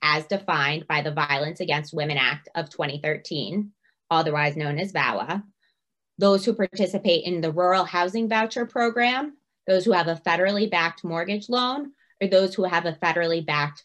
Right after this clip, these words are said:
multifamily mortgage loan. So note that vash would be included under this, uh, definition of a covered housing program because it is covered by vawa.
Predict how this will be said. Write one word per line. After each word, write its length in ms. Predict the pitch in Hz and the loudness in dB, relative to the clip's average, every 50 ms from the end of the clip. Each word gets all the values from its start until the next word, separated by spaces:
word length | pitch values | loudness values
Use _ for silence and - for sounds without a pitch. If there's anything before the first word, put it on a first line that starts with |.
| - | -12
multifamily 920 | 175 180 180 185 196 208 202 - 214 160 151 - 135 113 113 123 120 113 113 | -8 -4 -2 0 0 0 0 -2 -4 -6 -4 -4 -6 -4 -4 -6 -8 -10 -10
mortgage 420 | 127 - - - - - - - - | -10 -10 -10 -10 -10 -10 -12 -14 -14
loan. 360 | - - - - - - 202 _ _ _ _ _ _ _ _ _ _ _ _ _ _ _ _ _ - | -12 -12 -12 -12 -14 -18 -20 _ _ _ _ _ _ _ _ _ _ _ _ _ _ _ _ _ -4
So 220 | - 233 220 208 | 0 2 4 4
note 400 | 196 196 196 196 196 202 196 - | 4 6 6 6 6 6 4 2
that 280 | 185 175 165 - 175 165 | 2 2 2 2 0 0
vash 360 | 185 175 160 160 170 - - | 2 2 4 2 2 0 -4
would 140 | - 170 165 | -6 -4 -2
be 160 | 185 170 165 | 0 0 0
included 640 | 160 160 156 - - 247 254 254 254 269 311 320 - - - | 0 -2 -6 -6 -4 -4 -2 0 0 0 0 -2 -4 -4 -4
under 240 | 240 247 247 254 | -2 0 0 0
this, 480 | 247 226 254 247 254 247 - - - - _ - | 2 2 0 0 0 -2 -6 -14 -20 -20 _ -2
uh, 220 | - 240 233 226 | 0 2 2 2
definition 600 | 226 233 220 220 220 - 247 240 240 - 269 247 | 0 0 0 0 0 -2 -2 -2 -2 -4 -4 -4
of 100 | 247 214 | -4 -4
a 80 | 180 170 | -4 -6
covered 320 | - - 185 180 175 170 | -4 -4 -2 -2 -2 -2
housing 400 | 180 170 165 170 175 202 214 220 | 0 0 -2 0 0 -2 -4 -4
program 540 | 220 - 233 226 220 240 240 240 247 247 240 - - - _ _ | -2 -2 -2 -2 0 0 0 0 0 -2 -4 -8 -14 -20 _ _
because 440 | 202 185 185 - - 196 180 160 | -6 -6 -4 -2 0 0 0 2
it 80 | 165 160 | 0 0
is 160 | 156 147 147 | -2 -4 -6
covered 360 | - - 151 147 131 123 139 | -8 -10 -8 -6 -4 -6 -4
by 180 | 135 - 110 120 | -6 -8 -8 -6
vawa. 420 | - - 64 - - - - - | -6 -6 -6 -6 -6 -8 -10 -12